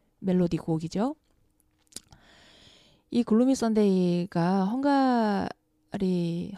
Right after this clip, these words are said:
헝가리에서 천구백삼십 년대인가 이쯤에 만들어진 영화, 노래였는데, 그 시기는 워낙 암울한 시기였고 우울한 시대였었고,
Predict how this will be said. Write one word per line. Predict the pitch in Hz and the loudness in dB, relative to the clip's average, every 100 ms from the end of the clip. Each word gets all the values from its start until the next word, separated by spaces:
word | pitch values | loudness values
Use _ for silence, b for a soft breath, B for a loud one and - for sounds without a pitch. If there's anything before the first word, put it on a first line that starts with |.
| 254 | -8
헝가리에서 | 254 202 147 - 180 196 202 180 | -4 -2 -2 -4 -4 -2 -2 -2
천구백삼십 | - - 262 262 240 294 320 | -6 -10 -4 -4 -4 -8 -6
년대인가 | 311 254 190 196 277 | -4 -2 -2 -2 -2
이쯤에 | 196 - _ - 240 240 | -4 -6 _ -2 0 0
만들어진 | 208 170 180 180 190 | 0 0 0 0 0
영화, | 175 165 175 175 175 - _ - | -2 -2 0 -2 -4 -8 _ -10
노래였는데, | 180 180 202 247 196 165 160 214 208 180 - b b b b b b b b b - | -4 4 8 8 6 0 -4 -4 -4 -6 -10 b b b b b b b b b -6
그 | 226 | -2
시기는 | 240 254 240 233 | 0 0 0 2
워낙 | 214 180 196 190 | 2 2 2 0
암울한 | 180 185 208 196 | -2 0 0 0
시기였고 | 202 208 202 180 | -2 -2 -4 -2
우울한 | 185 196 220 208 | -2 0 2 0
시대였었고, | 202 190 170 170 165 170 - _ - 175 - 175 160 170 - 170 180 170 175 | -2 -4 -4 -2 -4 -6 -8 _ -6 -6 -4 -4 -4 -4 -2 0 2 0 -4